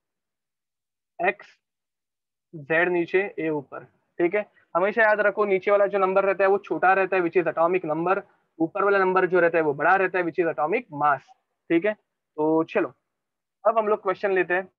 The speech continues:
जो हम लोगों ने पहले दिखा था। मैं तुम लोगों को यहाँ पे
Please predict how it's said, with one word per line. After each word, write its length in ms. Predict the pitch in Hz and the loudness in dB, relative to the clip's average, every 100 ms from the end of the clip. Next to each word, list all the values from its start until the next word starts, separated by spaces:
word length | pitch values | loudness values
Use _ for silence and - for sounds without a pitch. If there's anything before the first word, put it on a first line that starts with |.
| 160 | -10
जो 140 | 156 | -6
हम 80 | 156 | -4
लोगों 120 | 156 | -6
ने 60 | 160 | -6
पहले 240 | 156 151 | -6 -6
दिखा 220 | 143 156 | -4 -4
था। 160 | 147 170 _ _ _ _ _ _ _ _ _ _ _ _ _ _ _ _ _ _ _ _ _ _ _ _ _ _ _ _ _ _ | -4 -6 _ _ _ _ _ _ _ _ _ _ _ _ _ _ _ _ _ _ _ _ _ _ _ _ _ _ _ _ _ _
मैं 120 | 156 170 | -8 -2
तुम 140 | 185 | 0
लोगों 160 | 185 185 | 0 2
को 100 | 190 | 2
यहाँ 180 | 175 | 2
पे 120 | 170 | 2